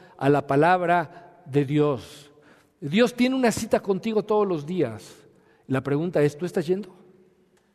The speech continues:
Aquí no, es que yo, hermano, me levanto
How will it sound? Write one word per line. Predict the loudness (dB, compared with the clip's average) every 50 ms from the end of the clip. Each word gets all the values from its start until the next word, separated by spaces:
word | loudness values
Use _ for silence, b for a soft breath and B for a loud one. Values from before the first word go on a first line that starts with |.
| _ _ _ _ _ _ _ _ _ _ _ _ -4
Aquí | -4 -2 0 0 0
no, | 0
es | 0 -2
que | -2 -4
yo, | -2 0 0 2 2
hermano, | 0 0 0 -2 -2
me | 0 2 4
levanto | 4 4 2 2 -2 -2 -4 -4 -4 -4 -4